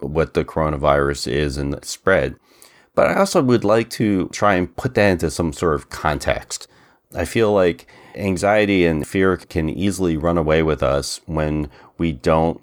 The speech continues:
look at the facts on the ground, when we don't answer the irrational with some rational responses about what we know today. Doesn't mean that the situation couldn't change for the worse or for the better in the future.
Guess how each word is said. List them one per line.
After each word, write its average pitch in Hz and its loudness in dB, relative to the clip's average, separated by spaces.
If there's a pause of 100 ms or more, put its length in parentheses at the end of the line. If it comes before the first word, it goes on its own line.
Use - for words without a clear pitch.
(100)
look 82 -2
at 71 -8
the - -8
facts 73 0
on 76 0
the 71 -4
ground, 71 2
when 67 -4
we 69 -6
don't 76 -2 (300)
answer 85 -2
the 71 -4
irrational 76 0
with 78 -2
some 73 -4
rational 76 0
responses 71 -4
about 69 -4
what 71 0
we 76 -2
know 69 -2
today. 67 -4 (520)
Doesn't 233 0
mean 175 2
that 131 2
the 113 -6
situation 107 0
couldn't 92 0
change 90 0
for 87 0
the 80 0
worse 80 2
or 87 2
for - -4
the 80 0
better 73 2
in 76 -2
the 73 -6
future. 87 -4